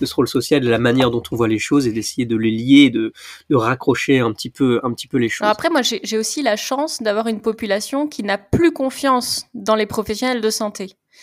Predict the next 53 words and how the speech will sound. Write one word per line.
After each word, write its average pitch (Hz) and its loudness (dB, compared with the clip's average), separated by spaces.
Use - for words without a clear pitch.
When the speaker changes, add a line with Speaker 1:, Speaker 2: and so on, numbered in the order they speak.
Speaker 2:
Donc 208 -6
finalement, 254 0
quand 247 -2
moi 247 0
je 247 -4
leur 240 2
dis, « 254 -6
Ah 247 -2
ben 226 -2
oui, 254 -2
mais, 202 -2
euh, 185 -2
ok, 226 -4
je 202 -8
prends 226 -6
en 226 -4
compte, 233 -6
euh, 185 -2
qui 180 -10
vous 220 -4
êtes, 226 -2
mais 240 2
par 269 0
contre 285 0
pensez 254 -2
aussi 254 -4
que 240 -4
votre 226 -4
muscle 254 -2
il 233 -8
fonctionne 208 -8
comme 190 -8
ça », 320 -6
bah 190 -4
là 220 -2
ils 202 -6
sont - -12
hyper 226 -6
friands 269 -4
parce 202 -10
que - -10
en 196 -6
fait 240 -4
c'est, 196 -6
c'est 208 -4
vraiment 220 -2
ce 269 -4
qui - -8
leur 208 0
manquait 233 -2
en 214 -6
fait. 196 -10
C'est, 185 -10